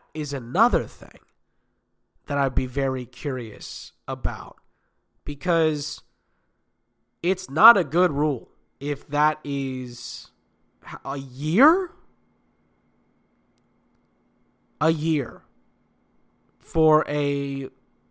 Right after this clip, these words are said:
an in-office consensual relationship. That doesn't add up to me. I mean, again, maybe, uh,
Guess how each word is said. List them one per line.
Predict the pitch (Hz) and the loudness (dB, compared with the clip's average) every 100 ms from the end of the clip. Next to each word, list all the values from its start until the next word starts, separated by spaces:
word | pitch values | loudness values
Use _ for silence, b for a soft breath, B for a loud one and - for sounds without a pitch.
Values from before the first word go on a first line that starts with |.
| _ 143 | _ -8
an | 147 | -4
in-office | 156 156 147 135 151 135 - - - - _ _ _ _ | 0 2 2 0 -2 -4 -6 -10 -12 -16 _ _ _ _
consensual | - 156 - 151 143 - 139 | -10 -8 -4 -4 -4 -2 -2
relationship. | 131 127 127 117 117 - - 104 - b b b b - | -2 -4 -6 -8 -12 -14 -14 -16 -20 b b b b -2
That | 175 208 | 0 2
doesn't | 214 202 190 | 2 2 2
add | 190 180 185 | 2 6 8
up | 175 - - _ _ _ _ _ _ _ - | 8 4 -10 _ _ _ _ _ _ _ -8
to | 156 | 0
me. | 165 156 117 113 127 _ | 2 2 0 -8 -14 _
I | 135 151 | -6 -2
mean, | 156 156 156 143 b b b b b b _ | -2 -2 -6 -10 b b b b b b _
again, | 156 175 226 190 170 | 0 8 10 10 6
maybe, | 151 180 202 202 - - | 2 2 2 -2 -4 -14
uh, | - | -12